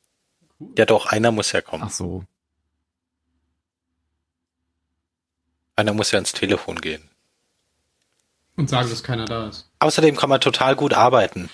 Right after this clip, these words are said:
Speaker 1: wenn's, wenn's ruhig im Büro ist und auch sonst niemand anruft, weil hier sind ja auch noch Sommerferien.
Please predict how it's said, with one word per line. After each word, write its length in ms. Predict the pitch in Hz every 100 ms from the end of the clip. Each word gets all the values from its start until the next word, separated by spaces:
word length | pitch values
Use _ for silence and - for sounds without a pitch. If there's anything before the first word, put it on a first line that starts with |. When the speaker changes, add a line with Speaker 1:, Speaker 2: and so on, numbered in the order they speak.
| -
Speaker 1:
wenn's, 340 | 92 - - -
wenn's 300 | 104 - 98
ruhig 240 | 135 -
im 140 | 113
Büro 300 | 110 120 110
ist 280 | 101 113 -
und 240 | - 110 107
auch 140 | 107
sonst 320 | - 113 -
niemand 240 | 117 104 98
anruft, 420 | 104 117 - 104
weil 400 | 98 101 98 101
hier 160 | -
sind 240 | 92 - 101
ja 120 | 90
auch 160 | 95 -
noch 100 | 92
Sommerferien. 800 | - 107 104 - 90 95 95